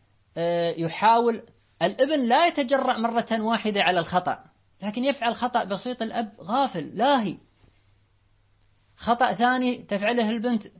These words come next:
والخطأ الثالث، تارك الأمور هملاً وفيه غفلة. يتفاجأ بعد فترة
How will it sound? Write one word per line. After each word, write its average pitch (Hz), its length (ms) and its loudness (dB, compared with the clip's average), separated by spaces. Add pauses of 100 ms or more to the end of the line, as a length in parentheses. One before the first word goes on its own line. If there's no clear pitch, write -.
(360)
والخطأ 208 440 0
الثالث، 240 520 2 (960)
تارك 190 600 0 (160)
الأمور 190 600 -6 (2250)
هملاً 208 500 2 (480)
وفيه 170 340 0
غفلة. 220 460 0 (560)
يتفاجأ 190 840 -4
بعد 190 300 -6
فترة 233 460 -6